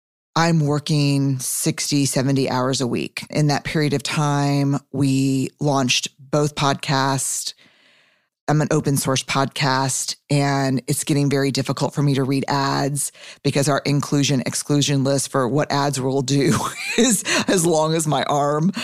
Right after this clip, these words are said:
because that's my upbringing. You know, as a social worker, you can't even do grand rounds or something with other professionals without signing non-disclosure media releases. It's just one of those things. I don't know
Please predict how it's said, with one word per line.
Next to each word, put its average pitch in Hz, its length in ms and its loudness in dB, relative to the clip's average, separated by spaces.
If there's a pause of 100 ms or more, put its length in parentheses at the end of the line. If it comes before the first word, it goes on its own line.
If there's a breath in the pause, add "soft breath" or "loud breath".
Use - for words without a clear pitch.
(300 loud breath)
because 156 320 2
that's 160 280 0
my 135 220 0
upbringing. 123 720 -2
You 156 80 2
know, 143 140 2
as 135 100 0
a 131 60 -2
social 185 360 0
worker, 131 640 0
you 165 140 2
can't 170 220 0
even 135 320 2
do 156 120 2
grand 143 300 0
rounds 156 500 0
or 139 80 0
something 135 280 0
with 131 120 0
other 131 120 2
professionals 139 800 0
without 135 280 0
signing 139 600 0 (180 loud breath)
non-disclosure 139 840 2
media 139 300 2
releases. 139 720 0
It's - 200 -4
just - 380 -2
one 170 140 4
of 170 80 2
those 139 200 0
things. 165 460 2 (760 loud breath)
I 165 60 4
don't 190 140 4
know 165 380 0